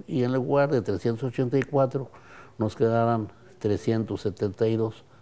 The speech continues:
doce millones para uso pecuario. Y el gobierno federal hizo caso, y se hizo otro convenio, pero ese convenio ya lo firmó Vi-, eh, Vicente Fox como gobernador.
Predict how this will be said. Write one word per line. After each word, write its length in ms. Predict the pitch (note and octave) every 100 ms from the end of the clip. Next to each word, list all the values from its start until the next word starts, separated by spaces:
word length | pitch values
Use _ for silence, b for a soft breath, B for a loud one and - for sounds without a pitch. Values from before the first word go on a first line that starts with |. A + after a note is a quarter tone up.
| _
doce 380 | C#3 D#3 C#3 C3
millones 540 | A#2 A2 A2+ C3 B2
para 280 | - G#2+ G#2
uso 240 | A2 A2+ G2+
pecuario. 600 | - F#2+ G#2 F#2 E2 - - B B B B B B B B
Y 340 | C#3 D3+ D#3+ - - -
el 100 | G#2+
gobierno 280 | G2 A2+ A#2+
federal 300 | G#2+ A2 G#2+
hizo 200 | G2 G2+
caso, 420 | - D3 - - - _ _ - - B B B -
y 140 | B2
se 120 | -
hizo 260 | A#2 B2+ A#2
otro 200 | A2+ A#2
convenio, 580 | A#2 B2+ C#3 C#3+ B2 - - _
pero 160 | - E3+
ese 180 | F3 G#3
convenio 500 | C3+ C3 D3 E3+ E3+
ya 160 | C3+
lo 200 | C#3+ C#3+
firmó 600 | - A#2+ G#2 A2+ B2 C3+ - B B B B - B2
Vi-, 120 | -
eh, 200 | A2+ A2
Vicente 500 | G2+ - A#2 A#2 G#2+
Fox 260 | A2 A#2 -
como 280 | F#2+ F#2+
gobernador. 640 | F2 F2+ F#2+ F#2 F#2+ G#2